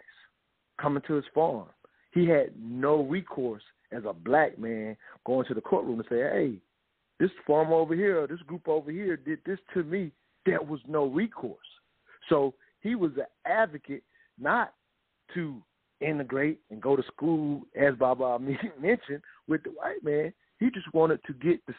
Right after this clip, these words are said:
same status in the courtroom so that they couldn't just break the law and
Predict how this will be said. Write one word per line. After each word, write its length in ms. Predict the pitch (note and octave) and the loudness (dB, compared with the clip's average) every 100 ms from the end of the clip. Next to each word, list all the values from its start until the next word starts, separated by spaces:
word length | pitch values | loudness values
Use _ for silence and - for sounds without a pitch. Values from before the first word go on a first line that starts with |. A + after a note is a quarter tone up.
| - | -4
same 540 | D3+ D#3+ D#3+ D3+ D3+ - _ _ _ - - | -2 0 -2 -4 -8 -12 _ _ _ -20 -4
status 420 | - G3+ F3+ C#3+ - _ - | 2 4 4 2 -10 _ -12
in 140 | D#3+ | -10
the 80 | C3 | -10
courtroom 880 | - - B3+ - C#3+ C#3+ C#3 C#3 D3 _ _ - | -10 0 0 0 -2 -2 -2 -6 -10 _ _ 0
so 100 | D3+ | 2
that 140 | D3 C#3+ | 4 2
they 120 | C#3+ | -2
couldn't 500 | - - - D3+ B2 | -2 -2 -2 -4 -8
just 240 | E3 D3+ _ | -8 -8 _
break 320 | - D#3 D#3+ - | 0 2 2 -2
the 100 | C3 | -2
law 560 | A#2 C3 F#3 D3 C3 - _ _ _ - | 0 4 6 4 2 -4 _ _ _ -18
and 140 | B2 | -16